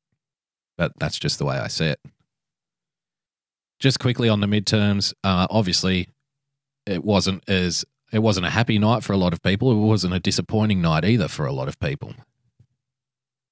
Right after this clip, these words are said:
While some Democrats were claiming a blue wave and while some Republicans were, were claiming a red tsunami, neither was proven right.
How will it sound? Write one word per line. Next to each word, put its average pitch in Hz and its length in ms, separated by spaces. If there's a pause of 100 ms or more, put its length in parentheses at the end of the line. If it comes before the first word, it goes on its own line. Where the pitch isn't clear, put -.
(720)
While 95 200
some 110 280
Democrats 98 560
were 90 120
claiming 95 400
a 85 40
blue 92 220
wave 85 360
and 98 100
while 82 140
some 90 280
Republicans 87 640
were, 85 140 (120)
were 87 160
claiming 87 380
a 82 40
red 87 200
tsunami, 87 680 (1160)
neither 101 320
was 85 180
proven 87 360
right. 104 320